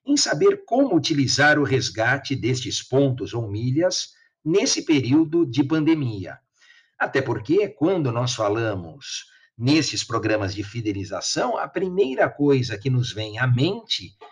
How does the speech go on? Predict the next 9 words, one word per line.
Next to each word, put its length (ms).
é 100
justamente 1040
o 120
resgate 1000
destes 400
pontos 800
por 300
passagens 680
aéreas. 720